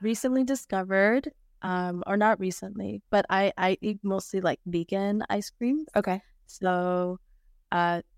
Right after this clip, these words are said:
Speaker 1: there's a salted caramel cashew milk, so delicious ice cream from
Speaker 2: Mm-hmm.
Speaker 1: Sprouts.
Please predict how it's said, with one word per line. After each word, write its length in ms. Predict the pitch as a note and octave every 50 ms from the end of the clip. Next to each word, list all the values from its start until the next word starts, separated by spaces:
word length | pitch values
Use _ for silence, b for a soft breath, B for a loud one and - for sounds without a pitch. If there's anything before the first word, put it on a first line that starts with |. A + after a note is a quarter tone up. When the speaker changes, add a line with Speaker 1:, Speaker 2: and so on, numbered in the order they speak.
| _ -
Speaker 1:
there's 200 | F#3+ G3 F#3+ F#3+
a 60 | F#3+
salted 840 | - - - - A3 G3 G3 A3+ - - - C4 B3+ B3+ B3+ B3 - _
caramel 800 | - - - - G3 G3 G3 G3 G3 G3 F#3+ F#3+ F#3 F#3 F#3 F3+ - -
cashew 500 | - - - G3 F#3 - - - G3+ G3+
milk, 400 | G3+ G3 F#3 F3+ F3+ F3 F3 E3+ _ _ _ _ _ _ - -
so 340 | - - G3 F#3 F#3+ F#3+
delicious 600 | F#3+ - F#3+ F3+ F3 E3+ E3+ - - E3+ E3+ - -
ice 260 | - E3+ E3 E3+ - -
cream 500 | - - G3 G3 G3+ G#3+ A3+ A#3+ B3 B3 _ _ _ - - _ _ - - _ _ _ _ _ -
from 120 | F#3 F3+
Speaker 2:
Mm-hmm. 220 | G3 G3 F3+ E3+ E3+ G3
Speaker 1:
Sprouts. 180 | A3+ - -